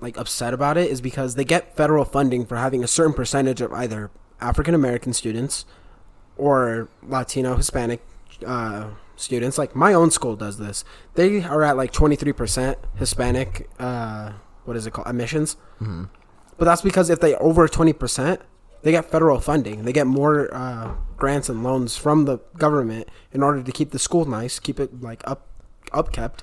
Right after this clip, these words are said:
Speaker 2: So they're ex-, accepting minorities strictly 'cause they're trying to hit that, that limit
Speaker 1: They
Speaker 2: so
Speaker 1: just
Speaker 2: that
Speaker 1: want
Speaker 2: they
Speaker 1: more
Speaker 2: can get
Speaker 1: money.
Speaker 2: the federal funding. They're not actually admitting them because of their actual academic skill and
Speaker 1: Which
Speaker 2: prowess.
Speaker 1: sucks. Which sucks, bro, 'cause this is what I think. I think that if you say,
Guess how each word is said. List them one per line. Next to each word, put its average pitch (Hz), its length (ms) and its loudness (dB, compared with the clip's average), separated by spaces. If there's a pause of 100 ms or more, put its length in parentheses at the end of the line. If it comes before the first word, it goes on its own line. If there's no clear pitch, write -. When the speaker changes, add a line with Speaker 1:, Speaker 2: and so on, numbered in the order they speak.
(100)
Speaker 2:
So - 200 2
they're 143 160 8
ex-, - 200 0
accepting 131 480 2
minorities 110 520 2
strictly 131 400 -2
'cause 113 160 0
they're 110 100 0
trying 110 300 -2
to 95 80 0
hit - 280 2
that, 92 280 -2 (240)
that 92 240 -2
limit 98 420 0 (240)
Speaker 1:
They 170 140 6
Speaker 2:
so - 60 8
Speaker 1:
just - 80 10
Speaker 2:
that - 20 6
Speaker 1:
want 202 80 6
Speaker 2:
they - 40 6
Speaker 1:
more 175 100 8
Speaker 2:
can 175 80 6
get 240 80 10
Speaker 1:
money. 127 80 2
Speaker 2:
the 110 120 2
federal 104 320 2
funding. 98 380 -2
They're 101 120 -2
not 104 200 0
actually 95 500 -4 (100)
admitting 95 440 -4
them 85 160 -8
because 87 340 -8
of 82 140 -14
their 80 160 -10
actual 82 340 -8
academic 82 480 -6
skill - 340 -8 (140)
and 180 80 -6
Speaker 1:
Which 175 120 6
Speaker 2:
prowess. 95 340 6
Speaker 1:
sucks. - 240 -10 (260)
Which 160 180 -2
sucks, 175 280 2
bro, 110 160 -6
'cause 139 120 -6
this 175 140 4
is 220 60 0
what 202 140 6
I 147 100 8
think. 113 420 -4 (280)
I 175 140 6
think 202 260 8
that 160 200 4
if 139 220 0
you 147 160 4
say, 131 400 2